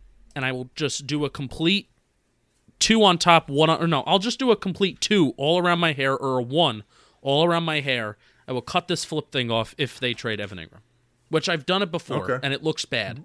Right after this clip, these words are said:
Speaker 2: Well, win, win. Bef-, by, by win.
Speaker 1: By, no, just in general. I'm, I'm so set on, I think the Giants are gonna keep Evan Ingram, that if they do it, I will, I will cut all of it off.
Speaker 2: All right, so unless the Giants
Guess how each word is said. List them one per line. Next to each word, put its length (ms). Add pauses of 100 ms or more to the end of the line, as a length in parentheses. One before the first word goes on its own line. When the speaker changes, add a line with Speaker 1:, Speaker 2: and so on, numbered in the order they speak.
Speaker 2:
Well, 260
win, 600
win. 340 (420)
Bef-, 220 (140)
by, 180
by 280
win. 420
Speaker 1:
By, 440
no, 220
just 240
in 100
general. 300
I'm, 300
I'm 200
so 680
set 460
on, 340
I 80
think 300
the 80
Giants 340
are 60
gonna 160
keep 260
Evan 220
Ingram, 300 (440)
that 140
if 120
they 140
do 240
it, 140
I 100
will, 220
I 100
will 300
cut 220
all 200
of 80
it 60
off. 280 (840)
Speaker 2:
All 80
right, 140
so 120
unless 220
the 120
Giants 320